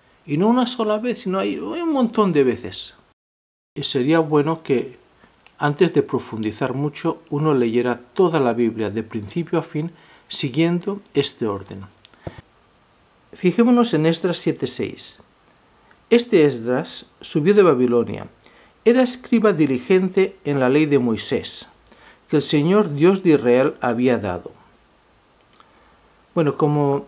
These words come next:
como esto está traducido de la Septuaginta, del griego, el cristianismo ha tenido mucha gente hasta el día de hoy que considera que las escrituras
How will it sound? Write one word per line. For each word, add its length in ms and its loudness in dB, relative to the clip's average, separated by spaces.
como 180 0
esto 160 -6
está 200 -6
traducido 600 -2
de 100 2
la 160 0
Septuaginta, 880 -6
del 180 -4
griego, 440 -4
el 100 -6
cristianismo 920 -2
ha 100 -8
tenido 240 -2
mucha 320 -2
gente 680 -2
hasta 280 -8
el 80 -4
día 180 0
de 120 -2
hoy 120 0
que 140 -6
considera 500 -4
que 100 -8
las 200 -6
escrituras 800 -8